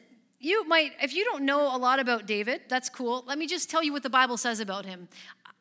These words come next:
I know you think it probably says, uh, "And, and David did what was evil in the eyes of the Lord, and his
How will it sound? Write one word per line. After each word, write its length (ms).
I 100
know 160
you 140
think 240
it 80
probably 300
says, 400
uh, 240
"And, 320
and 300
David 360
did 180
what 100
was 160
evil 200
in 80
the 120
eyes 240
of 80
the 100
Lord, 360
and 140
his 260